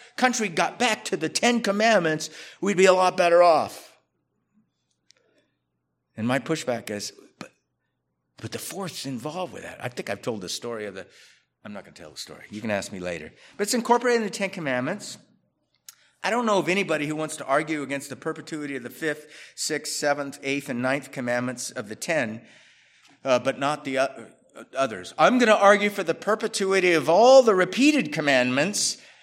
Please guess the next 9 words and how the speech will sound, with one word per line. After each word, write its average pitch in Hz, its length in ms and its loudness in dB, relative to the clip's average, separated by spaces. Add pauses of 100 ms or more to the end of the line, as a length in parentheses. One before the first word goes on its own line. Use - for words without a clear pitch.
(280)
and 170 280 4
the 170 120 6
abrogation 175 880 6
of 160 100 4
all 160 200 10
the 165 80 8
non-repeated 143 800 6
ones. 85 540 -6 (320)
So, 117 440 4